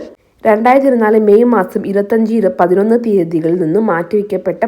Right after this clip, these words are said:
പോലീസ് കോൺസ്റ്റബിൾ, വുമൺ പോലീസ് കോൺസ്റ്റബിൾ തസ്തികയുടെ പരീക്ഷകൾ യഥാക്രമം രണ്ടായിരത്തി ഇരുപത്തിനാല് ജൂൺ മാസം എട്ട്, ഇരുപത്തൊമ്പത് തീയതികൾ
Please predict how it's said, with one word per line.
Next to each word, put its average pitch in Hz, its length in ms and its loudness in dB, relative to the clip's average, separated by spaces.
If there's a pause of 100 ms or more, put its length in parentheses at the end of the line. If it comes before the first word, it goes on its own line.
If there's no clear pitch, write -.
(120)
പോലീസ് 185 440 -2
കോൺസ്റ്റബിൾ, 170 500 -2 (540)
വുമൺ 247 300 2
പോലീസ് 214 400 0
കോൺസ്റ്റബിൾ 170 540 -4
തസ്തികയുടെ 156 500 -6
പരീക്ഷകൾ 165 520 -4
യഥാക്രമം 156 560 -6
രണ്ടായിരത്തി 160 360 -2
ഇരുപത്തിനാല് 160 280 -6 (100)
ജൂൺ 180 140 -2 (120)
മാസം 151 240 -8 (460)
എട്ട്, - 240 -4 (140)
ഇരുപത്തൊമ്പത് 190 520 2 (100)
തീയതികൾ 160 420 0